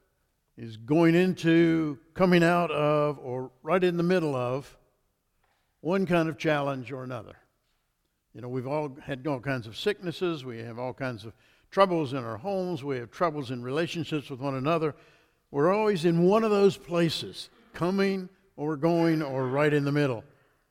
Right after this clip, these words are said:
The challenges, the challenges of life,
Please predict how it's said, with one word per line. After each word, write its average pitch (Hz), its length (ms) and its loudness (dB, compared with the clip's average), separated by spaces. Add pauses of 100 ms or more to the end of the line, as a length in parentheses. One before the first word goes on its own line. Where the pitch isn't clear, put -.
(560)
The 147 120 0
challenges, 165 800 2 (760)
the 143 100 -6
challenges 180 680 0
of 123 100 -6
life, 139 320 -2